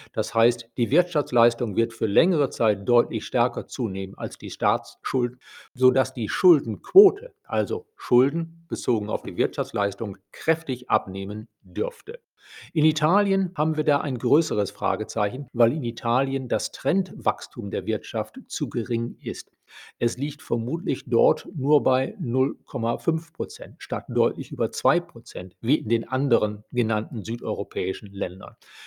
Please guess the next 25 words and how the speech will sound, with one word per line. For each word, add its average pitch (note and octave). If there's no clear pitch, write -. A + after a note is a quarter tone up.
Italien E3+
braucht B2
auf A2+
Dauer A#2+
wachstumsfördernde A2
Reformen, A#2
damit A#2
seine G#2
Staatsschulden A#2
auf G2
Dauer C3+
tragfähig G2+
werden. -
Allerdings C#3+
ist -
das -
kein C#3+
akutes -
Problem. -
Auch G3
wenn E3+
jetzt D#3
die C3+
Zinsen A#2
steigen, D3